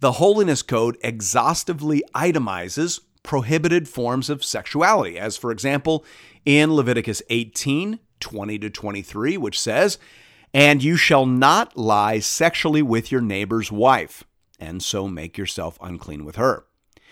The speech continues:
You shall not lie with a male as with a woman. It is an abomination. And you shall not lie with any animal,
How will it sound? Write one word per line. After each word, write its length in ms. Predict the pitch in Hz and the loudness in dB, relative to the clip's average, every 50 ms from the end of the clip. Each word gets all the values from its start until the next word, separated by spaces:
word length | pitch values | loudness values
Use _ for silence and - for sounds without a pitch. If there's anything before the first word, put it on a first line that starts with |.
| - - - - - - | -20 -20 -20 -20 -6 0
You 140 | 160 185 202 | 2 2 4
shall 240 | - - 240 220 | 4 4 4 4
not 280 | 208 202 202 208 202 180 | 6 6 6 6 6 6
lie 260 | 170 180 180 185 190 | 8 10 10 12 10
with 220 | 190 185 175 151 170 | 10 8 6 6 6
a 80 | 165 | 4
male 800 | 160 160 160 170 190 214 240 226 165 95 85 107 143 180 175 - _ _ _ _ - | 2 2 0 0 2 2 2 2 2 2 0 0 -2 -2 -4 -10 _ _ _ _ -6
as 360 | - 107 113 123 135 127 - 101 | -2 0 2 2 2 0 -2 -4
with 400 | 95 98 104 107 117 - - _ _ - | -2 0 0 0 0 -2 -8 _ _ 0
a 80 | 135 143 | 2 2
woman. 420 | 156 190 226 233 160 82 64 - _ _ _ _ _ _ _ - | 4 2 2 2 0 -4 -6 -12 _ _ _ _ _ _ _ 0
It 160 | 113 117 123 | 2 4 6
is 260 | 131 135 135 131 - _ | 6 6 4 4 -2 _
an 100 | - 117 | -4 -4
abomination. 800 | 117 101 - 87 85 87 98 113 143 180 185 - - 90 - - _ _ _ _ _ _ _ _ _ _ _ - - - - - | -4 -2 -2 -2 -2 -2 -2 -2 -2 0 -2 -2 -6 -8 -12 -14 _ _ _ _ _ _ _ _ _ _ _ -20 -20 -18 -4 2
And 280 | 165 190 226 240 233 190 | 4 4 4 4 4 2
you 100 | 196 185 | 2 2
shall 200 | - - 180 170 | 2 2 2 4
not 260 | 156 151 151 151 135 | 6 6 6 4 4
lie 260 | 127 120 113 113 117 | 4 4 6 6 6
with 220 | 123 123 127 117 123 | 6 4 4 4 4
any 260 | 123 127 131 - - | 2 2 0 0 0
animal, 560 | 123 135 147 165 165 131 101 80 58 - _ | 0 2 4 4 2 2 0 -4 -10 -16 _